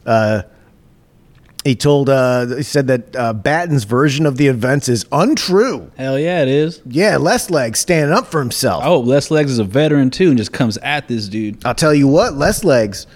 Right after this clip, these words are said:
Speaker 1: I b-, Les Legs and the Juggalos, they're not gonna rat out Les Legs.
Speaker 2: Hell no, they
Speaker 1: He's a
Speaker 2: ain't.
Speaker 1: beloved member.
Speaker 2: He's full-fledged.
Speaker 1: He said not, he's a made man. He said not only did he have permission to use the cart because of his disability,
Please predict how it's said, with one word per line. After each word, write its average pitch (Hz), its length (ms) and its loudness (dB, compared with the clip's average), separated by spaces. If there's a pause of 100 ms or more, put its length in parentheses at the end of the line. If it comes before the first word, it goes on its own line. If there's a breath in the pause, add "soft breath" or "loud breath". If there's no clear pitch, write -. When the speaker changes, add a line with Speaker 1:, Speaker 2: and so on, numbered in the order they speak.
(220 soft breath)
Speaker 1:
I 127 80 0
b-, 110 200 -6
Les 143 240 0
Legs 180 240 2
and 135 100 0
the 107 60 -2
Juggalos, 123 680 0
they're 139 120 0
not 226 180 0
gonna 135 160 0
rat 113 300 0
out 110 180 0
Les 117 260 -2
Legs. 147 280 2
Speaker 2:
Hell 131 140 -2
no, 160 200 -2
they 131 120 0
Speaker 1:
He's 175 120 2
a 135 40 2
Speaker 2:
ain't. 110 80 -2
Speaker 1:
beloved 180 380 2
member. 226 300 0
Speaker 2:
He's 165 140 0
full-fledged. 165 920 -2
Speaker 1:
He 160 200 2
said 151 360 0
not, 175 440 0
he's 190 100 -2
a 170 60 2
made 233 340 2
man. 101 360 -2
He 151 120 -2
said 202 280 0
not 202 260 2
only 240 280 2
did 175 200 0
he 165 60 2
have 151 180 0
permission 156 500 2
to 190 80 2
use 208 220 0
the 254 80 -6
cart 160 340 -2
because 101 400 -4
of 135 80 -2
his 165 140 -2
disability, 175 840 0